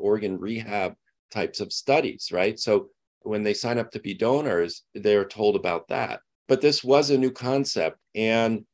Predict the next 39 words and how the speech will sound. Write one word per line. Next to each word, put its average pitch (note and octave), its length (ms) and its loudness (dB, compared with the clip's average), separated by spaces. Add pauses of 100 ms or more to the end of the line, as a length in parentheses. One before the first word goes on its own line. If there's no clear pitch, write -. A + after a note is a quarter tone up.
I A#2 120 2
have C#3 120 2
to C#3 80 -4
say, D#3+ 420 2
just B2+ 280 -2 (100)
figuring D3 420 0
out B2 200 2
the B2 100 0
right A2 300 2
way G#2+ 480 4
to A2+ 240 0
approach A2+ 400 -2
a A#2 40 -8
family, A#2+ 380 0
because A2+ 420 -4 (300)
they B2 100 4
make D3 220 2
up F#3+ 140 0
their A#2+ 160 4
mind A#2+ 440 2
very A#2+ 220 2
quickly. F2+ 560 -4 (240)
And G#2+ 400 0
it's - 480 -6 (220)
largely A#2 540 -2
based A2+ 380 0
on G#2 220 -2
the F#2+ 100 -6
first G#2 280 -8
couple G#2 240 -8
of F2 120 -6
sentences - 600 -8
that F2+ 360 -6
come G#2+ 160 -8
out F#2+ 140 0
of F#2 80 -8
your F#2+ 140 -8
mouth. D3 380 2
And F#2+ 200 -2